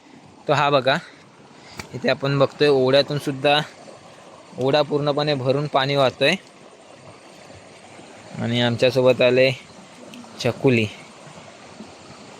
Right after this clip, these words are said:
पाणी बघायला, हौर किती वर चालला आहे तो. अरे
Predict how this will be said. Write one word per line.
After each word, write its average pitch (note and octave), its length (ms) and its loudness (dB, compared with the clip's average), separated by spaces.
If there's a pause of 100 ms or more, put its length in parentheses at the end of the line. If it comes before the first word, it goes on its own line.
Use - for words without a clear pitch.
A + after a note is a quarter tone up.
(800)
पाणी C3 220 -2
बघायला, B2+ 420 2 (540)
हौर C3+ 280 4
किती C3+ 260 -2
वर C#3 220 4
चालला C3 360 2
आहे B2+ 80 4
तो. C#3 140 0 (1080)
अरे C#3 100 -4